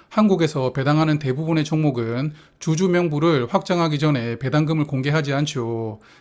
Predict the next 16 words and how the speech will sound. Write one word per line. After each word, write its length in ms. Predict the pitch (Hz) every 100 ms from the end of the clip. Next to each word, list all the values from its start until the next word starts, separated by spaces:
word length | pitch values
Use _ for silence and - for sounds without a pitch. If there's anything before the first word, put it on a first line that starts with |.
| -
그러다 340 | - 143 165
보니까 600 | 160 165 147 117 117 147 - _
내가 300 | - 127 156
얼마를 440 | 117 123 165 180 175
배당받을지 600 | 147 156 160 156 147 131
모르고 580 | 113 123 143 131 110 - -
그냥 440 | - 180 143 131 131
깜깜이 540 | 156 156 190 147 117
투자를 380 | - 147 151 147
할 80 | 165
수밖에 320 | 160 143 143
없는 300 | 120 127 156
환경이었는데요. 1120 | 151 147 156 147 139 120 113 113 113 120 107 - _ _ _
이제는 540 | 143 135 185 151 139
배당금을 480 | 143 143 165 170 160
선공개하고 1000 | 151 180 139 131 147 156 131 113 120 147